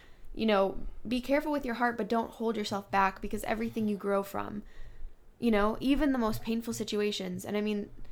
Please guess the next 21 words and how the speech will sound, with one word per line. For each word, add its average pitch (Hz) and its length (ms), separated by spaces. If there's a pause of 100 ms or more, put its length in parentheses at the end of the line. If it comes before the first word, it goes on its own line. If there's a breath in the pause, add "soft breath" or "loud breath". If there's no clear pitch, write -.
(580 soft breath)
even 247 300
with, 233 140
like, 196 140
toxic 214 460
relationships, 190 680
I, 214 120 (200)
I 220 80
don't, 233 360
I'm 220 140
not 240 220
trying 226 280
to 220 60
say 202 260
that, 190 120
like, 190 240
"Oh, 302 200
it 277 80
happened 294 440
for 269 220
a 240 40
reason," 247 520